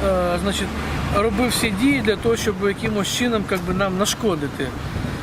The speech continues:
Але, незважаючи на це, нам вдалося його убедити в тому, що краще поступити по закону, відпустити нас, щоб ми поїхали на апеляцію.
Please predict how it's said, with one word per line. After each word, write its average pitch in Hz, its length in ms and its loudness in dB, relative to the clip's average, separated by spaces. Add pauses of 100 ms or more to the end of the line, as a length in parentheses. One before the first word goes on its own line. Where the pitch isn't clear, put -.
(240)
Але, 240 400 2
незважаючи 226 480 0
на 214 60 -2
це, 233 140 -2
нам 220 180 2
вдалося 202 560 2
його 160 160 0
убедити 170 580 0
в - 40 -4
тому, 175 200 0
що 170 160 0 (320)
краще 180 400 0
поступити 175 560 -2
по 196 140 0
закону, 220 580 0 (140)
відпустити 180 520 -2
нас, 214 180 2
щоб - 180 -4
ми 185 80 -2
поїхали 170 520 0
на 160 140 -2 (160)
апеляцію. 143 600 -4